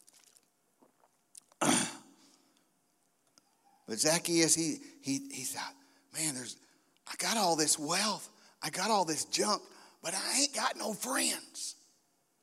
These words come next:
And I ain't got no life. It's boring. It's no good." And he's been hearing about this Jesus.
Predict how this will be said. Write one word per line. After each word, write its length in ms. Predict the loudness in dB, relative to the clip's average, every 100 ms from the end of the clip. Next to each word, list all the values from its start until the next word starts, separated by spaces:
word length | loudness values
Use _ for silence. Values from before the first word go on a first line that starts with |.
| _ _ _ _ _ _ _ _ _ _ _ _ _ _ _ _ _ _ _ _ _ _ _ _ _ -10
And 100 | -8 -2
I 80 |
ain't 180 | 0 0
got 240 | 4 2 4
no 100 | 2
life. 720 | 4 4 2 2 -6 -14 -14 -18 _ _ _ _ _ _ _ _
It's 140 | -14 -8
boring. 520 | -4 -2 -2 -6 -12 _ _ _ _ _ _ _ _ _ _ _ _
It's 220 | -2 0
no 200 | 2 2
good." 420 | 2 0 -2 -6 -12 _ _ _ _ _ _ _ _ _ _ _
And 60 | -6
he's 100 | -2
been 180 | -2 0
hearing 300 | 0 0 2
about 260 | 2 2
this 180 | 2 0
Jesus. 760 | 2 4 4 4 -2 -4 -10